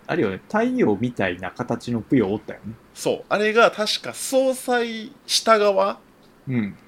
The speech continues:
Speaker 2: 送られてきて、総裁すると、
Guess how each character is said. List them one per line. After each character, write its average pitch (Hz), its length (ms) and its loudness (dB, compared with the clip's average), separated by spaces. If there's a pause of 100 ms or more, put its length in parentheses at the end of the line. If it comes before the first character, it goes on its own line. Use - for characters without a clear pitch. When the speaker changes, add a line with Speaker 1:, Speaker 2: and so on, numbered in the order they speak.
(120)
Speaker 2:
送 247 320 -2
ら 247 100 0
れ 240 120 0
て 233 180 -8
き - 120 -14
て、 135 380 0
総 226 400 -2
裁 214 520 0
す - 520 -10
る 208 180 -6 (220)
と、 254 360 2